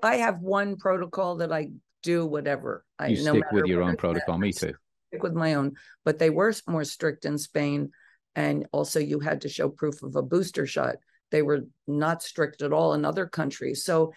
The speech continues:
Speaker 1: in a way, it sort of <laughs> messes with your head. But, um, you have to keep, uh, you know, you just, you,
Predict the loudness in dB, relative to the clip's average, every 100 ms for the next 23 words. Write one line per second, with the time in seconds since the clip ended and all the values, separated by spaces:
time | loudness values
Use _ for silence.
0 | -14 _ 0 0 2 2 2 0 2 4
1 | 4 2 -4 -8 -8 -4 2 2 2 -2
2 | -2 -2 0 -2 -2 -4 -2 -2 -4 -12
3 | -14 -14 -2 4 4 4 0 0 -2 -4
4 | -10 _ -12 -6 -2 -2 0 -2 -2 -8
5 | -20 -18 -4 -2 -2 2 4 4 2 -4
6 | _ _ _ _ _ _ _ _ _ _
7 | -4 0 0 -2 -4 -6 -6 -6 -6